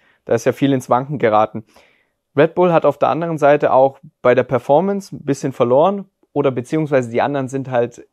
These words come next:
näher rangekommen. Und Jonathan Wheatley, der Sportdirektor, geht auch. Der geht ja zu Audi, wird dort Teamchef.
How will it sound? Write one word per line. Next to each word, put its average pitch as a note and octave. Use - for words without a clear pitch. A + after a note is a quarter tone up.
näher A#2+
rangekommen. F#3
Und D3
Jonathan C#3+
Wheatley, F#3+
der B2
Sportdirektor, C#3+
geht B2+
auch. G#2
Der B2
geht B2+
ja A#2+
zu -
Audi, D3
wird B2
dort A2+
Teamchef. A2+